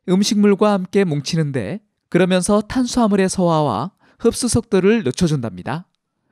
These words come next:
그래서 식후 혈당이 급격히 치솟는 것을 막아주는 거죠. 미국 애리조나 대학의 연구진들은 식사 전에 레몬수를 마신 사람들의 혈당이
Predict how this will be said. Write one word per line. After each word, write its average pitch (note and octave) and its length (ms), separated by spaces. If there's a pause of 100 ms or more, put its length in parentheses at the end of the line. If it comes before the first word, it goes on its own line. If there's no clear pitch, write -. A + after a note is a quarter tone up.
(240)
그래서 F3 300
식후 B3 320
혈당이 G#3 440
급격히 G3+ 680
치솟는 G#3 420
것을 E3 460
막아주는 C#3 500
거죠. A#2+ 400 (680)
미국 G3 460
애리조나 F3+ 440
대학의 F#3 500
연구진들은 C#3+ 760 (200)
식사 G3+ 380
전에 F#3 300
레몬수를 D#3 680
마신 C3 320
사람들의 E3+ 520
혈당이 C3+ 540